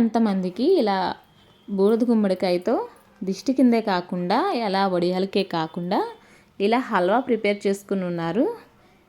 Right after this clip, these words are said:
కామెంట్ సెక్షన్‌లో కామెంట్ చేయండి.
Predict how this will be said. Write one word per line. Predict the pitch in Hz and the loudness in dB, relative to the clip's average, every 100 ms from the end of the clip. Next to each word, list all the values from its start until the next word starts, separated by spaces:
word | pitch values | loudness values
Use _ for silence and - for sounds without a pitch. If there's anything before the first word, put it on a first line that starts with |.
| _ _ _ _ _ _ _ _ _ _ _ _ _ _ _ _ _ _ _ _ _ _ | _ _ _ _ _ _ _ _ _ _ _ _ _ _ _ _ _ _ _ _ _ _
కామెంట్ | - 185 208 220 | -4 -2 0 -2
సెక్షన్‌లో | 214 - 190 185 | -4 -2 -4 -2
కామెంట్ | 165 170 180 | -4 -4 -4
చేయండి. | 180 160 160 | -4 -4 -2